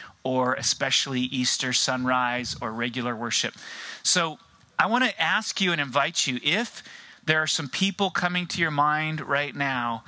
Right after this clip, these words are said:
that you be faithful to God's call on your life, to the Great Commission, and today even begin to think of how you might invite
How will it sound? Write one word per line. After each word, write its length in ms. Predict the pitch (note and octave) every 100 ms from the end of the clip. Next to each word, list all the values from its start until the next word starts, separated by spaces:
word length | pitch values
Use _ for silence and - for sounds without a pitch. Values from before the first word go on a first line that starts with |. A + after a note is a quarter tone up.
| - - - -
that 340 | C3+ D3+ D3 -
you 680 | C#3+ C#3 F#3+ A#3 B3+ B3+ D#3+
be 160 | E3 E3
faithful 600 | - - F3+ G3 - E3
to 460 | - D#3 D3 C3+ A#2+ - - - -
God's 360 | D3+ F3 E3
call 360 | - E3+ F3 D#3+
on 200 | B2 A#2+
your 200 | C#3+ E3+
life, 300 | C3+ A#2+ -
to 120 | C#3
the 80 | A#2+
Great 260 | B2+ D#3+ -
Commission, 720 | C#3+ C3 C#3+ - A#2 A2 - - - - - -
and 540 | C#3 C#3 C#3 C#3 C3+ - -
today 420 | D3+ C#3+ E3+ G#3
even 600 | F#3 C#3+ B2 C3 B2 A#2 - - -
begin 320 | - B2+ D#3+ E3+
to 140 | D#3+
think 340 | - E3+ D#3
of 120 | D3 -
how 400 | - D#3 D#3 D#3+
you 140 | D3
might 280 | C#3+ C#3+ C#3
invite 500 | C3 C3+ C3+ C3